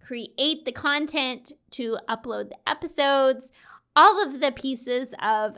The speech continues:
actually executing on the idea. It took time to learn. And when I had littles at home and,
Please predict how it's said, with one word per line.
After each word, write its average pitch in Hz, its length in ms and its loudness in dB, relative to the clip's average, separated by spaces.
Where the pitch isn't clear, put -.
actually 262 720 0
executing 403 680 -2
on 262 260 0
the 269 140 0
idea. 233 480 0
It 294 100 -4
took - 180 -12
time 339 280 2
to 370 100 -2
learn. 359 360 0
And 240 480 -2
when 233 180 -4
I 214 100 2
had 214 220 -4
littles 262 340 -2
at 320 160 2
home 392 280 0
and, 233 640 -4